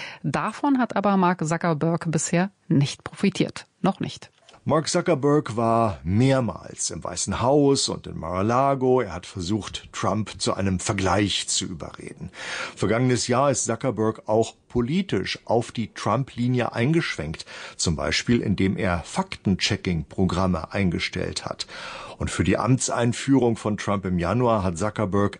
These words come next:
Speaker 2: eine Million Dollar gespendet. Das hat ihm bisher alles nichts geholfen. Und auch die anderen Big Tech-Firmenbosse bemühen sich um gute Beziehungen zum Präsidenten. Auch einige von ihnen haben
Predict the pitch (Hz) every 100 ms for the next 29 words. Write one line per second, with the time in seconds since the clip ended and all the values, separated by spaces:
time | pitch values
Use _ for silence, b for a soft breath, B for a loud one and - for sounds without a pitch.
0 | _ 110 147 151 135 120 123 123 95 107
1 | 135 113 80 - - 82 85 90 - B
2 | B B - - 127 - 117 98 170 -
3 | - 73 71 - - 127 151 135 - 104
4 | 104 - - - 101 85 82 - 90 87
5 | B B B B 226 139 - 120 110 196
6 | 208 98 78 113 - - - 101 - -
7 | - 135 117 101 85 104 - 95 85 92
8 | 95 131 156 127 104 95 - 107 92 B
9 | B _ - 135 139 120 107 - 214 226
10 | 143 90 80 - 92 82 - 82 78 85
11 | 80 - 90 - 98 113 - 85 104 101
12 | 101 107 120 127 190 202 143 78 - 90
13 | 101 147 165